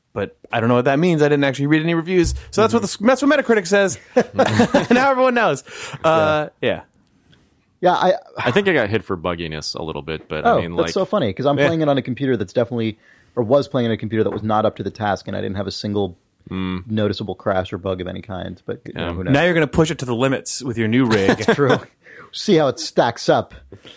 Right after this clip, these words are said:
Speaker 2: Show 'em what you got, Just Cause Three. Uh, the,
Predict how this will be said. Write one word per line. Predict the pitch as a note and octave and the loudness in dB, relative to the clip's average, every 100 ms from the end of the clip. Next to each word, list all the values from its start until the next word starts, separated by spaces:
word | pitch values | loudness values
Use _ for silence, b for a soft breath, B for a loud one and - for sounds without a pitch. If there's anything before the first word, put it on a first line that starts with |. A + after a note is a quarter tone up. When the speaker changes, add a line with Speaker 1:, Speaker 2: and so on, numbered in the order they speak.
| B | B
Speaker 2:
Show | - | 0
'em | F#3+ | 2
what | D#3+ | 2
you | C3+ | 0
got, | G2+ D3 B2 G#2+ | 0 0 0 -2
Just | A#2+ G#2+ | -2 -2
Cause | - A2+ G2+ | 0 0 0
Three. | - A2 G#2+ G#2 G2+ G#2 _ b b b b b - | -4 -6 -4 -4 -6 -10 _ b b b b b -2
Uh, | B2 A#2 B2 | 2 2 0
the, | - B2 | -4 -4